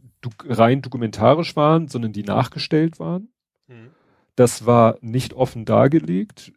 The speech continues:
Speaker 1: ist auch im Nachhinein von der Macherin, äh, nie ge-, gesagt worden, sondern, ne? Und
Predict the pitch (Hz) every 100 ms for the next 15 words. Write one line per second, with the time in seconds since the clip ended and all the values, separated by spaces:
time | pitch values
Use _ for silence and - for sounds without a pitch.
0 | - 127 - 113 113 - 120 107 131 156
1 | 143 135 127 127 120 113 104 110 123 151
2 | 139 147 139 139 147 110 113 98 107 98
3 | 120 123 _ _ 135 143 151 156 _ -
4 | 127 _ _ 131 120 127 139 - - -
5 | - 139 147 147 131 127 120 117 117 _
6 | _ 170 - _ _ - - - _ 135
7 | 127 120 113